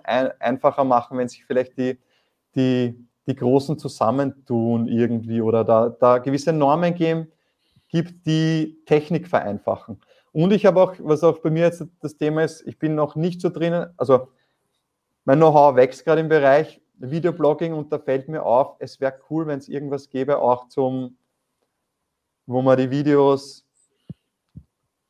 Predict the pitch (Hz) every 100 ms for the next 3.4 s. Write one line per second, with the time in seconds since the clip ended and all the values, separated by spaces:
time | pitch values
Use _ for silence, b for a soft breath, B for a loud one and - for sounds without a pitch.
0 | _ _ 117 117 107 131 135 139 143 135
1 | 139 143 139 107 101 98 95 95 _ _
2 | _ _ _ _ _ _ _ - 113 107
3 | 113 104 95